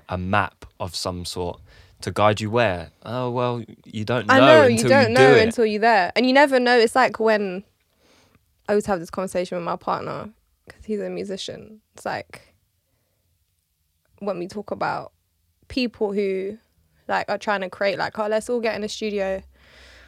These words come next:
Speaker 2: and, oh, we need to make this hit. We need to make this hit." And da, da, da. It's like, no one knows what is, is, if it's gonna be a hit. It's
Speaker 1: Mm.
Speaker 2: like, you don't decide that.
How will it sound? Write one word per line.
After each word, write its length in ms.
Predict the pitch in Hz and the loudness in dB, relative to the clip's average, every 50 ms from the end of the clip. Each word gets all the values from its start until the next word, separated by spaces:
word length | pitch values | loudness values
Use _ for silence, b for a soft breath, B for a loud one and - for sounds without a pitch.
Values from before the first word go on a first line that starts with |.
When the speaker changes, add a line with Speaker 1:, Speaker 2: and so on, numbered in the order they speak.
| b b b b b _ - _ _ _ - | b b b b b _ -20 _ _ _ -4
Speaker 2:
and, 480 | 208 208 202 196 190 190 185 185 190 - _ _ _ _ _ | -2 -2 0 -2 -4 -4 -8 -10 -12 -16 _ _ _ _ _
oh, 160 | - 233 233 | -4 -2 -2
we 100 | 220 226 | -2 -2
need 140 | 240 254 254 | -4 -4 -4
to 100 | 254 254 | -4 -4
make 220 | 240 254 240 226 226 | -2 -2 -2 -2 -2
this 160 | 233 226 - | -2 -4 -2
hit. 260 | - 254 220 - - | 0 0 0 -2 -4
We 60 | 202 | -6
need 140 | 214 220 220 | -8 -6 -6
to 80 | 233 226 | -6 -6
make 160 | 208 - - | -6 -6 -6
this 180 | 190 196 196 | -8 -8 -8
hit." 280 | - 208 196 - - - _ | -6 -8 -8 -8 -10 -12 _
And 220 | - 180 180 185 185 | -14 -12 -12 -12 -12
da, 100 | 190 - | -12 -12
da, 100 | - 151 | -10 -10
da. 60 | - | -10
It's 120 | 214 - | -8 -6
like, 180 | 226 196 - - | -6 -6 -6 -6
no 160 | - 208 220 | -6 -4 -2
one 200 | 240 233 220 202 | -2 -2 -2 0
knows 520 | 208 214 208 196 196 190 196 202 - - - _ _ _ _ _ _ _ _ _ _ _ _ _ | 0 0 0 0 -4 -6 -10 -12 -16 -18 -20 _ _ _ _ _ _ _ _ _ _ _ _ _
what 360 | - 180 180 185 202 190 165 | -18 -14 -6 -2 -2 0 0
is, 220 | 180 175 202 - - _ _ | 0 -2 -4 -6 -14 _ _
is, 160 | 214 202 - - - - | -6 -6 -6 -8 -4 -2
if 120 | 214 - 220 | 0 2 2
it's 100 | 214 214 | 2 0
gonna 180 | 220 185 190 202 | 0 0 0 -2
be 160 | 202 208 196 | -2 -4 -4
a 60 | 190 | -2
hit. 220 | 185 202 170 - - | 0 0 -2 -2 -2
It's 80 | 196 | 4
Speaker 1:
Mm. 40 | 202 | 4
Speaker 2:
like, 160 | 226 196 180 | 4 4 4
you 160 | 196 208 240 | 2 4 6
don't 180 | 240 240 214 185 | 6 6 4 2
decide 420 | 196 202 - - 208 202 196 196 - | -2 -6 -2 0 2 2 2 0 0
that. 160 | - - - | -4 -4 -6